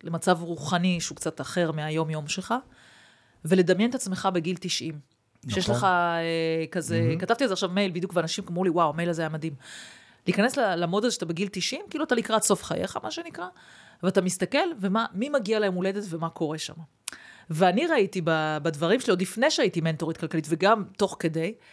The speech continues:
Speaker 1: זה זה שאנשים באים ואומרים לי, "תקשיבי, האימפקט שלך היה בזה ששינינו את החיים שלנו." ו-, ו-, וככל שנכנסתי יותר לתחום של המנטורים כלכליים, אז מן הסתם זה תפס יותר מקום וצורה, כבר יכולתי לדמיין את זה אומר לי את זה, ואת ההוא אומר לי את זה, והיא אומרת לי,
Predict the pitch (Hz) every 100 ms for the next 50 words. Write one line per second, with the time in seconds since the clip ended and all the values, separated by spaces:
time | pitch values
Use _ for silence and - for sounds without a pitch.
0 | - - - _ - 160 165 175 139 208
1 | 320 - 208 170 - 247 208 214 202 175
2 | 190 226 165 - 202 208 247 269 _ _
3 | _ _ _ - 160 160 160 156 156 190
4 | 202 233 - 226 202 170 165 180 - -
5 | 165 175 170 - 160 160 - 147 143 _
6 | _ - - - 185 226 175 185 165 120
7 | 170 180 - 285 285 226 220 214 196 190
8 | 190 170 - 190 175 160 175 170 165 160
9 | 156 - 156 214 311 - - 156 190 208
10 | 220 202 180 185 202 - 170 175 190 180
11 | 185 196 175 165 - 165 175 165 170 165
12 | 156 170 165 165 156 151 156 151 170 170
13 | 170 160 160 151 160 185 180 165 160 160